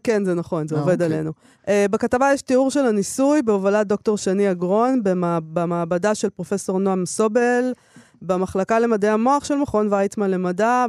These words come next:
Speaker 1: וזה הלך ככה. איך עושים כזה ניסוי? מעניין,
Speaker 2: כן.
Speaker 1: לא? נבדקים גברים, הריחו דמעות של נשים או תמיסת מי מל-, מלח,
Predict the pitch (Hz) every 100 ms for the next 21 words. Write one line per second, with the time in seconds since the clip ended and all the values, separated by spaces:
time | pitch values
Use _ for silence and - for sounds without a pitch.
0 | 185 175 175 190 - - 214 - 147 208
1 | - 233 254 226 196 185 175 - 107 165
2 | 160 208 190 185 220 226 190 175 196 -
3 | 349 370 349 330 220 180 190 185 185 233
4 | - 285 214 185 180 208 247 226 185 -
5 | 170 165 185 - 185 233 269 269 - 190
6 | 214 202 202 196 151 151 160 - 185 175
7 | 175 180 -